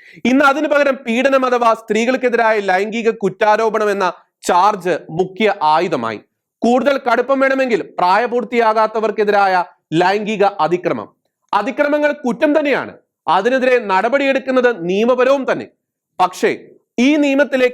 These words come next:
കെണികൾ വ്യക്തിപരമായ പ്രതികാരത്തിനും ചൂഷണത്തിനും അധികാര ദുർവിനിയോഗത്തിനും ഉപയോഗിക്കപ്പെടുന്നു എന്നതാണ് അപകടകരം. പഴയ കേസിൽ അന്തിമ വിധി തന്ത്രിയെ കുറ്റവിമുക്തനാക്കി, കുറ്റവാളികളെ തടവിലേക്കും അയച്ചു.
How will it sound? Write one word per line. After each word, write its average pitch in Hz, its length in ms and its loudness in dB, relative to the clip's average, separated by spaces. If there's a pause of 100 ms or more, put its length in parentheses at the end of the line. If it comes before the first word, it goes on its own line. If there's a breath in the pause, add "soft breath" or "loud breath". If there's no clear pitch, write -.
കെണികൾ 220 320 2 (180)
വ്യക്തിപരമായ 233 640 0 (160)
പ്രതികാരത്തിനും 208 680 0 (120)
ചൂഷണത്തിനും 202 600 0 (340)
അധികാര 233 420 2 (300)
ദുർവിനിയോഗത്തിനും 220 760 2 (260)
ഉപയോഗിക്കപ്പെടുന്നു 208 880 0 (320)
എന്നതാണ് 202 460 0 (500)
അപകടകരം. 156 540 -2 (540)
പഴയ 233 240 2 (100)
കേസിൽ 269 320 -2 (220)
അന്തിമ 226 400 0
വിധി 233 180 -2 (160)
തന്ത്രിയെ 208 380 2 (140)
കുറ്റവിമുക്തനാക്കി, 185 840 -4 (420)
കുറ്റവാളികളെ 247 640 2 (200)
തടവിലേക്കും 208 600 0
അയച്ചു. 120 260 -8